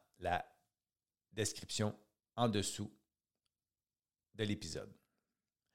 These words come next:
Alors, j'espère que ça t'a apporté de la valeur. Semaine prochaine, on s'en va déjà au septième, euh, saboteur qui est l'éviteur.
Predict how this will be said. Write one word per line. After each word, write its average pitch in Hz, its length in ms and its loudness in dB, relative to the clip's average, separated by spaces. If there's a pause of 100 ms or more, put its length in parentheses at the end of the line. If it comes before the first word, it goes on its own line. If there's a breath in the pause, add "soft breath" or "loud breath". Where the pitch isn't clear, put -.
(240)
Alors, 90 140 0
j'espère 143 340 4
que 185 80 4
ça 135 160 2
t'a 101 280 8 (120)
apporté 107 380 4
de 151 60 0
la 117 80 8
valeur. 101 460 6 (1160 loud breath)
Semaine 208 280 8
prochaine, 208 720 8 (520)
on 104 100 -2
s'en 107 260 2
va 120 140 6
déjà 117 320 6 (100)
au 104 140 0
septième, 143 880 6
euh, 104 240 4 (1400)
saboteur 139 760 6
qui - 380 2
est - 40 -4
l'éviteur. 104 1300 4